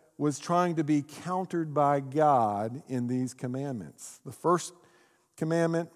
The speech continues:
"Have no other gods before me, worship me and only me, because I am the one true God." And then he's also countering worshiping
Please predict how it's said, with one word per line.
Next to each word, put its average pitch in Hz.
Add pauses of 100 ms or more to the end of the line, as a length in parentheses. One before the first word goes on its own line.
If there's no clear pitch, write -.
(120)
"Have 123
no 147
other 160
gods 147
before 123
me, 110
worship 147
me 127 (640)
and 120
only 143
me, 110
because 120
I 127
am 151
the 120
one 117
true 139
God." 98 (800)
And 147
then 160
he's 156
also 175
countering 156 (500)
worshiping 160